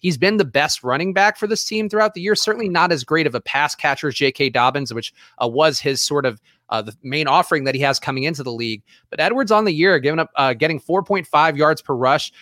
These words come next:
Also, when he actually does get a target, he's usually getting about fourteen yards per catch.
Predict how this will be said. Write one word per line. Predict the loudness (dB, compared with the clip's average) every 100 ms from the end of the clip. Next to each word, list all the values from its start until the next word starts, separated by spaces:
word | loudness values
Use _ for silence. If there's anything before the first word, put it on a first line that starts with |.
| -6
Also, | 0 2 2
when | 0
he | 0
actually | 0 -2
does | -2 0 0
get | -2 -4
a |
target, | -2 0 0 -2
he's | -8
usually | -8 -8 -4
getting | -4 -2
about | -2 -2 -2
fourteen | -6 -4 -6 -2
yards | 0 0 -2
per | -10
catch. | -6 -2 -2 -2